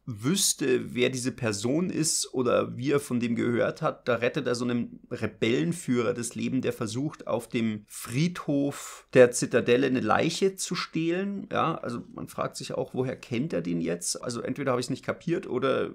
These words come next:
es wird einfach nicht offenbart. Dann kommen viele so, so Episoden, die einfach so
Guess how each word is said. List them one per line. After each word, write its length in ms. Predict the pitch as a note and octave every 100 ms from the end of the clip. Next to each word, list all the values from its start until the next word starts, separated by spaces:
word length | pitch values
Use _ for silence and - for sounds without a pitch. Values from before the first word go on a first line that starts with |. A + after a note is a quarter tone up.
| -
es 160 | - -
wird 320 | B2+ - -
einfach 200 | A#2 B2+
nicht 240 | B2+ B2+ -
offenbart. 680 | B2 A#2+ - - F#3+ - -
Dann 140 | D3
kommen 260 | D#3 F3 F3+
viele 340 | - G#3+ G#3
so, 320 | D#3 D#3+ D#3+
so 360 | D3+ D3+ C#3+ D3 C3+ D#3+
Episoden, 600 | - C3+ D3 D#3 E3 D#3+
die 140 | -
einfach 260 | C#3 - C3+
so 400 | - B2+ B2